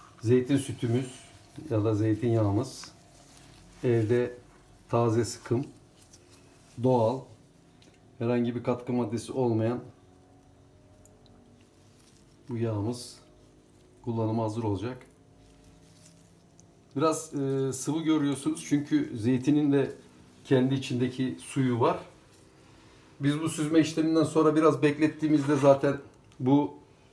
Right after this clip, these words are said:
çökme yapacak. Çökme yaptıktan sonra, e, su dipte kalacak, yağlı kısım üstte kalacak. O artık bizim kullanabileceğimiz normal yağ olacak.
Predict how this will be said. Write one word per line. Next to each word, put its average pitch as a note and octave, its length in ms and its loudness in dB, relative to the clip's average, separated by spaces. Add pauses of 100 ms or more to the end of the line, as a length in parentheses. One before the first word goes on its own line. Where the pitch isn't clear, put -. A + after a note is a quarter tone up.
(1160)
çökme D3 340 -2
yapacak. C3 480 -2 (2250)
Çökme C#3+ 300 0
yaptıktan D3+ 460 0
sonra, D3 560 0 (100)
e, A#2+ 180 -6
su C#3+ 260 -8
dipte D3+ 300 -4
kalacak, C#3 380 -2
yağlı C#3 360 2
kısım C#3 280 -4
üstte C#3+ 280 -2
kalacak. B2 380 -4 (600)
O D3+ 120 4
artık D3+ 300 2
bizim C#3 220 -6
kullanabileceğimiz C3 880 0 (540)
normal B2 320 2
yağ A#2 180 2
olacak. F#2 280 -10